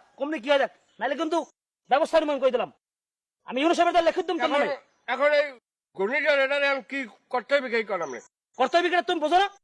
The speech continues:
Speaker 1: এই ঘূর্ণিঝড় আমাকে মোকাবেলা করতে হইবে।
Speaker 2: মোকাবেলা করতে হইলে মোকাবেলা করা যাবে। আমার দাহান কাশি রেডি আছে।
Speaker 1: দাহান কাশি ধরবি কি?
Speaker 2: হ্যাঁ?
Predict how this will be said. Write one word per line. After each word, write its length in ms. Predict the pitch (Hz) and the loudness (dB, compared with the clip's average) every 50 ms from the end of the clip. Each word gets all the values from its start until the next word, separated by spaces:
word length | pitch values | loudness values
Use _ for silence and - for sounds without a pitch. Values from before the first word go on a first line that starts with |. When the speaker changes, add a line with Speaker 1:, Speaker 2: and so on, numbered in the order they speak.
| _ _ | _ _
Speaker 1:
এই 140 | - 311 339 | 2 2 2
ঘূর্ণিঝড় 400 | 233 285 294 311 359 277 359 349 | 4 2 0 0 0 2 2 2
আমাকে 200 | 339 339 320 349 | 2 2 0 0
মোকাবেলা 360 | 330 330 349 339 359 339 330 | 0 2 2 2 4 4 4
করতে 220 | 277 277 247 - 233 | 2 0 -2 -4 -6
হইবে। 140 | 196 139 - _ _ - 180 | -6 -8 -12 _ _ -2 0
Speaker 2:
মোকাবেলা 340 | 214 233 277 285 285 302 | 2 2 4 4 4 4
করতে 300 | 294 - 277 262 - 311 | 2 2 -2 0 2 2
হইলে 140 | 302 311 302 | 4 4 4
মোকাবেলা 420 | 285 277 285 - 294 277 285 285 262 | 2 2 2 0 2 2 2 2 2
করা 220 | - 269 269 254 | 2 2 4 4
যাবে। 160 | 247 240 233 | 4 4 4
আমার 180 | 240 254 254 240 | 4 4 2 2
দাহান 220 | 233 240 254 254 | 2 2 2 2
কাশি 220 | 240 262 220 202 226 | 2 0 -2 0 0
রেডি 240 | 226 220 208 233 | 0 0 2 0
আছে। 220 | 214 185 - - - _ _ _ - 208 | -2 -2 -4 -10 -16 _ _ _ -16 -8
Speaker 1:
দাহান 240 | 190 285 320 359 359 | -2 0 2 2 2
কাশি 160 | 294 294 285 | 0 -2 -2
ধরবি 240 | 233 202 233 196 180 | 0 2 0 0 0
কি? 100 | 151 147 - _ _ _ _ _ _ | -6 -16 -20 _ _ _ _ _ _
Speaker 2:
হ্যাঁ? 140 | - 165 220 | -4 -4 -4